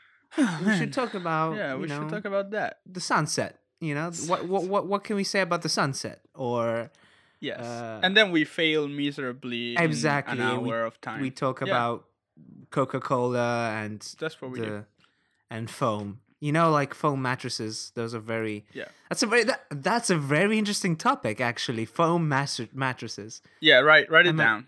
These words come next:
Speaker 1: Write it down.
Speaker 2: I'm writing that
Speaker 1: Um,
Speaker 2: down,
Speaker 1: I want, I
Speaker 2: absolutely.
Speaker 1: wanted to say something, um, about social media really quick, so we get it out of the way.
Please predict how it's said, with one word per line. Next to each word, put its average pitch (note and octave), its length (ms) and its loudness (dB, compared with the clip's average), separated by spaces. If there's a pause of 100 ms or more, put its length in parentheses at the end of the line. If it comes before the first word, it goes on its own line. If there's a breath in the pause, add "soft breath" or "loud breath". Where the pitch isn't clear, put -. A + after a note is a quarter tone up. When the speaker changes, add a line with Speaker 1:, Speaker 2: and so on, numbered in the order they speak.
Speaker 1:
Write C#3+ 160 6
it C3+ 80 -4
down. A2+ 160 -2
Speaker 2:
I'm D#3+ 100 2
writing A3 220 2
that F#3+ 140 4
Speaker 1:
Um, D#3 180 8
Speaker 2:
down, D#3 260 4
Speaker 1:
I F#3+ 120 12
want, G#3+ 180 6
I G3 60 0
Speaker 2:
absolutely. E3 220 8
Speaker 1:
wanted A#3+ 180 2
to G#3+ 100 -10
say G#3 140 2
something, F3+ 520 -4
um, C#3+ 540 4 (100)
about C3+ 500 4 (440)
social E3 380 -4
media C3+ 500 -6 (280)
really C#3+ 260 -4
quick, B2+ 300 -2
so - 180 -10
we B2+ 460 -6 (140)
get C3 180 -2
it B2 100 -2
out A#2+ 140 2
of A#2+ 100 -8
the A#2+ 80 -12
way. A#2 220 -8